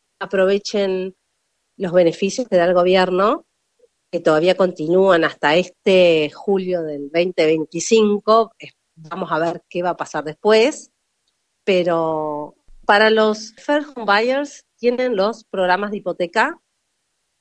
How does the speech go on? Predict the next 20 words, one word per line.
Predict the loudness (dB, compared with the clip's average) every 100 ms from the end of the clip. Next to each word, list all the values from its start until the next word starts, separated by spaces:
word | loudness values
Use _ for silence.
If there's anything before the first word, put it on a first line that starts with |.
| -8
que | -4
tienen | -2 -2 -6
que | -8
ser | -2 -2 -2
ciudadanos | -6 -2 0 0 0 -4 -8 -8
y |
residentes. | -4 -4 -2 0 0 0 -2 -4 -10 _ _ _ _ _ -8
Esas | -4 -2
son | 0
las | 0
condiciones. | 0 0 0 0 2 4 2 -2 -12 _ _ _ _ _ _ _ _ _ _
Que | 2
el | 2
primer | 2 2 4
ministro | 2 2 0 -2 0 2 0 -4 -6
dio | -2
anuncio | 0 0 0 -2
de | -2
que | -4
hasta | -6 0 2 4 2